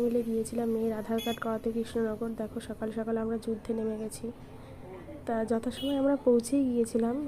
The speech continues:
কিন্তু ওখানে গিয়ে দেখি এত ভিড়, সবাই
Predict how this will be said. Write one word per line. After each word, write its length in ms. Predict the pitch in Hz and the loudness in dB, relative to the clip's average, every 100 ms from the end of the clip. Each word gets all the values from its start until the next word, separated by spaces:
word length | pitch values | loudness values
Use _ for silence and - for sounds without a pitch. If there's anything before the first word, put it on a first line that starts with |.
| - | -2
কিন্তু 220 | 240 233 233 | -2 0 0
ওখানে 200 | 233 254 254 | 2 0 2
গিয়ে 120 | 269 | 0
দেখি 180 | 269 - 269 233 | 0 -2 -4 -4
এত 160 | 226 311 359 - | -4 -2 -2 0
ভিড়, 360 | 359 302 254 311 - - - - - - | 2 4 4 2 -10 -14 -16 -16 -12 0
সবাই 260 | 269 294 | 2 4